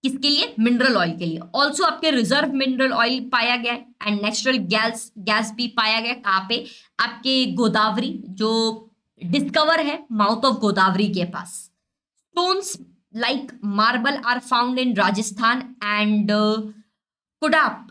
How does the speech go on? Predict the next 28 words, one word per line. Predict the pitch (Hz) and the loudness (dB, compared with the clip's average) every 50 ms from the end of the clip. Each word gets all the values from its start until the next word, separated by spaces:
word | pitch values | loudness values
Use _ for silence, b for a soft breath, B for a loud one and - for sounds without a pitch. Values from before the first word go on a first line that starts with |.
| _ - - | _ -6 -6
आपका | 220 - - 226 226 | -6 -4 -2 -2 -2
फाउंड | 226 - 233 220 220 233 247 247 | -2 0 0 0 0 0 0 0
हुआ | 254 247 | 2 2
है | 254 247 - | 2 0 0
आंध्र | 214 220 214 196 196 208 | 0 2 2 2 0 0
प्रदेश | 208 196 202 - 196 180 175 - - - | -2 -4 -4 -4 -2 -2 -2 -4 -6 -10
में। | 170 170 170 175 | -8 -8 -8 -8
तो | - 214 | -8 -8
ये | 233 277 285 | -8 -8 -6
कुछ | 302 311 320 - | -8 -8 -10 -10
फेमस | - _ _ - 254 262 262 254 247 262 277 - - - | -14 _ _ -4 0 0 0 0 -2 -6 -6 -8 -10 -10
आपके | 196 208 214 208 - - 214 214 | -10 -12 -10 -10 -4 -4 -2 -2
मिनरल्स | 202 180 170 170 180 196 190 202 226 233 240 233 - - | 0 0 0 0 0 -2 -2 -2 -2 -4 -4 -6 -6 -6
हो | 226 220 | -6 -4
गए, | 220 226 220 220 - - _ - 170 170 170 170 - - | -4 -6 -10 -12 -14 -20 _ -12 -10 -10 -10 -10 -10 -8
अ, | - 185 175 170 - - 196 | -6 -6 -6 -6 -8 -6 -4
मिनरल | 190 190 196 208 208 226 226 214 214 - | -2 0 0 2 2 0 0 -2 -2 0
ऑयल | 202 202 196 214 233 240 | 0 0 0 0 -2 -4
हो | 202 214 214 214 | -4 -4 -4 -4
गए | 208 214 214 214 B B B B B 208 | -4 -4 -6 -8 B B B B B -6
and | 220 214 196 | -4 0 0
आपके | 185 190 190 190 - 208 202 202 202 196 190 185 - - - | 0 0 -2 -4 -4 -2 0 2 2 0 0 -2 -6 -4 -4
आयरन | 190 190 190 202 208 214 | -4 -2 -2 -2 -2 -2
ओर्स | 220 220 226 214 - | -2 -4 -4 -4 -4
हो | 233 214 | -6 -4
गए | 208 208 208 208 - - - - 190 190 | -4 -6 -8 -8 -12 -16 -20 -14 -10 -6
and | 185 185 | -2 -2
आपके, | 185 185 190 - - - 196 196 190 190 190 190 190 | -2 -2 -2 -8 -8 -4 -2 -2 -2 -2 -4 -6 -8